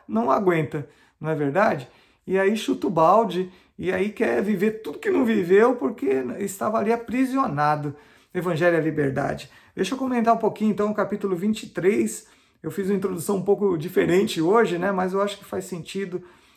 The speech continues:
pra esses textos que nós vamos ler aqui, esses versículos. Capítulo vinte e três, verso dez.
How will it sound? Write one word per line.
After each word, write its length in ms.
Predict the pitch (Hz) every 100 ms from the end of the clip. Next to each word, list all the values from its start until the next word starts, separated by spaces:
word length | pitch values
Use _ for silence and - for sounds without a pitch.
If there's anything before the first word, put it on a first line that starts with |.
| _
pra 420 | - 175 175 165 -
esses 320 | 175 175 170
textos 380 | - 185 185 165
que 100 | 185
nós 220 | 170 175
vamos 240 | 170 170 147
ler 240 | 151 160
aqui, 200 | 147 -
esses 280 | 160 185 160
versículos. 640 | 180 175 - 156 - 139 - - _ -
Capítulo 440 | 175 233 240 233
vinte 260 | 214 208 196
e 40 |
três, 460 | 190 156 143 131 - _ _ _ _
verso 400 | 147 170 196 196
dez. 420 | 156 151 135 123